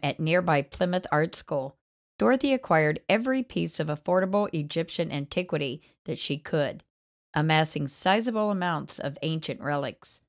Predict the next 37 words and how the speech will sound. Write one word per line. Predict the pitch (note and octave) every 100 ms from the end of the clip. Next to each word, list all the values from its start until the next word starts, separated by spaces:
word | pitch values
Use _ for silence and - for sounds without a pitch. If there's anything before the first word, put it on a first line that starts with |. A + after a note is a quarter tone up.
| _ _ -
She | - -
also | - C4 - G#3
held | F3 D#3+
the | D#3+
lead | D#3 E3 D#3+
role | D3+ D3+ D3
of | D3+
Isis | D#3 F3 - A#2+ - - _ _
in | A3
a | B3
play | - F#3+ F#3
performed | F#3+ F3 - F3 G#3 F3
by | D#3
the | C#3+
school's | D3+ - D3 D3
theater | - F#3 E3+
group, | D3+ D3+ C3+ - _ _ - - -
where | - G3
she | - F#3
sang | - A3+ A#3 A#3
the |
lamentation | E3 E3 D#3 D#3 - F#3+ G3 D3+ C3+
for | D3+ C3+
Osiris's | D3 C#3 E3 F3 D3+ - C#3+
death, | - D3+ C#3 - _ _ _ _ _ - - -
strangely | - - A#3 A#3+ - G3+
fitting | G3 - G#3+ G3+ D3+
for | D3+ D#3
the | D3+
reincarnated | D3+ E3 E3 D#3+ D3+ D3+ D3 E3
lover | D#3+ F#3+ E3 F2 -
of | C#3+
the | F3
pharaoh | - D3 C#3 C#3 C#3
Seti | - D#3 D3
the | C#3+
First. | D3+ D3 D3 - - -